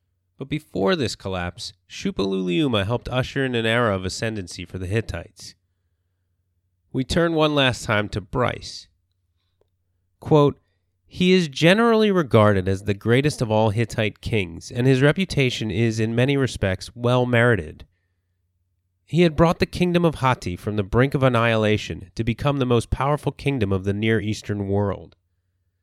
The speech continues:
He had achieved the destruction of the Mitannian Empire, which had long been the greatest threat to Hittite expansion in Syria, and a major threat to the security of Hittite territories within Anatolia,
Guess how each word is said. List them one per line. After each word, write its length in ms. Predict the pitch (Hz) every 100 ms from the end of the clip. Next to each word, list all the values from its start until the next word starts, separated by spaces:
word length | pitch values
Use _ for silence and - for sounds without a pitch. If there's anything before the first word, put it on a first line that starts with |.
| _ _ _ _
He 140 | -
had 100 | 185
achieved 380 | 185 - 185 190
the 60 | 185
destruction 540 | 175 - 160 147 156
of 100 | 135
the 60 | 131
Mitannian 580 | 123 - 127 127 113 113
Empire, 540 | 127 98 82 82 87 _ _ -
which 180 | 143
had 120 | 151 127
long 420 | 131 135 147 139
been 120 | 135
the 80 | 120
greatest 460 | 101 113 120 -
threat 260 | - 107 -
to 120 | -
Hittite 400 | 98 123 - 107
expansion 580 | 95 - 107 101 95 95
in 100 | 90
Syria, 540 | - - 139 98 80 - _ _ -
and 140 | 151
a 40 |
major 360 | 160 147 151 165
threat 260 | - 143 -
to 80 |
the 100 | 131
security 520 | 113 - - 139 127 110
of 80 | 113
Hittite 400 | 123 120 110 101
territories 680 | 113 104 101 113 104 101
within 440 | 110 117 131 143 120
Anatolia, 720 | 92 90 - 90 85 85